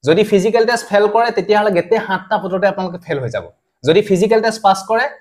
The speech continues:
তেতিয়াহ'লে গোটেই সাতটা পদতে আপোনালোকে একেবাৰে পাছ কৰিলে আৰু চাকৰিটো ল'বলৈ হ'লে আপোনালোকৰ এটা বহুতে সুবিধা হ'ব। পোষ্ট প্ৰিফাৰেঞ্চ দিবলৈ আহিব, কিবা এটা নহয় কিবা আপোনালোকে চাকৰি পাবই, যদি সাতটা পদতে আপোনালোকৰ যদি এডমিট কাৰ্ড আহিছে।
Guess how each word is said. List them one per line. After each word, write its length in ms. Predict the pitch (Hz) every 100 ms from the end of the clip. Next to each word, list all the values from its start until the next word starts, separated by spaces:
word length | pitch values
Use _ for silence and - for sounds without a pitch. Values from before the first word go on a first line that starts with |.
| _
তেতিয়াহ'লে 340 | 160 196 196 160
গোটেই 200 | 220 -
সাতটা 460 | - 202 - 226
পদতে 260 | 208 196 196
আপোনালোকে 340 | 185 190 185
একেবাৰে 540 | - 160 175 202 202 208
পাছ 200 | 180 170
কৰিলে 240 | 180 185 214 - _
আৰু 100 | 131 147
চাকৰিটো 500 | 160 151 202 214 208
ল'বলৈ 320 | 165 170 180
হ'লে 180 | 175 170
আপোনালোকৰ 360 | 165 165 170
এটা 360 | 151 - 180 190
বহুতে 380 | 135 143 147 139
সুবিধা 300 | 117 107 92
হ'ব। 120 | 87 - _ _ _ _ _ -
পোষ্ট 140 | 190 196
প্ৰিফাৰেঞ্চ 380 | 190 190 196
দিবলৈ 300 | 160 156 175
আহিব, 200 | 170 165 175 - - _ _ _ _ _ _ _ _ _ _ _ _ _
কিবা 160 | 170 202
এটা 140 | 202 208
নহয় 260 | 202 196 196
কিবা 160 | 175 185
আপোনালোকে 340 | 190 196 185 185
চাকৰি 260 | 180 196 208
পাবই, 340 | 190 151 170 127 - -
যদি 160 | 123 147 -
সাতটা 280 | 185 - 196
পদতে 240 | 180 175 180
আপোনালোকৰ 280 | 165 165 160 151
যদি 120 | 156 143
এডমিট 220 | 131 127
কাৰ্ড 140 | 131 110
আহিছে। 240 | 95 -